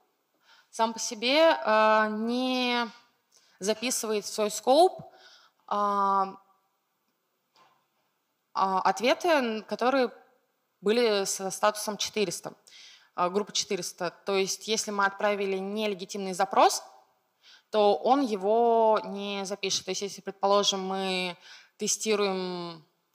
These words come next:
у нас в тестах есть, а, попытка залогиниться под несуществующим пользователем, Burp это не запишет.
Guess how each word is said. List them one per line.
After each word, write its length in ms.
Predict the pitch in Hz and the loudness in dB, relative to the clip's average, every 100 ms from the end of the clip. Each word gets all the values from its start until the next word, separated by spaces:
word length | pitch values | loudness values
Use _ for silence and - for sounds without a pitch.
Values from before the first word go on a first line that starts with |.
| _ _ _ - | _ _ _ -2
у 40 | |
нас 180 | 220 - | 0 0
в 60 | |
тестах 340 | - 220 202 - | 0 -2 -2 -8
есть, 460 | 196 196 190 - - - - _ - | -2 0 -2 -6 -18 -20 -20 _ -4
а, 580 | 190 180 180 175 170 - | 2 6 6 6 2 0
попытка 360 | 208 - - 196 | -2 0 -4 -2
залогиниться 680 | 196 196 202 208 190 - | 0 0 -2 -8 -8 -12
под 280 | - 202 185 | -8 -6 -6
несуществующим 680 | 190 175 - - 208 196 190 | -6 -6 -6 -4 -4 -4 -4
пользователем, 680 | - 339 302 254 - 156 135 _ _ _ _ - | -2 -2 0 -2 -4 -10 -12 _ _ _ _ -10
Burp 220 | 196 208 | -4 -2
это 180 | 214 - | -4 -6
не 120 | 208 | -6
запишет. 540 | 196 196 - 165 - | -2 -2 -2 -6 -6